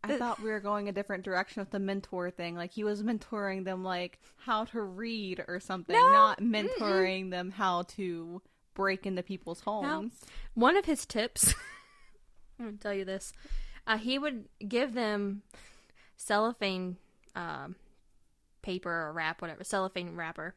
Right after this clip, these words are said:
Speaker 1: Mm-hmm.
Speaker 2: and he would put his fingerprints on them, Ian's fingerprints on them.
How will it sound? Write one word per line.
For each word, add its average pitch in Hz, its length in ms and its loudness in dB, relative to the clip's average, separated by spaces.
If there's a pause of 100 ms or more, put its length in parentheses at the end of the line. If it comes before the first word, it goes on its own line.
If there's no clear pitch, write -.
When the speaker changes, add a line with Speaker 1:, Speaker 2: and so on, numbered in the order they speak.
(140)
Speaker 1:
Mm-hmm. 202 360 -6 (280)
Speaker 2:
and 220 120 -2
he 233 160 2
would 226 100 -8
put 208 180 0
his 240 300 0
fingerprints 214 640 -2
on 170 160 -10
them, 214 220 -8 (680)
Ian's 208 300 0
fingerprints 185 500 -8
on 170 140 -14
them. 202 180 -14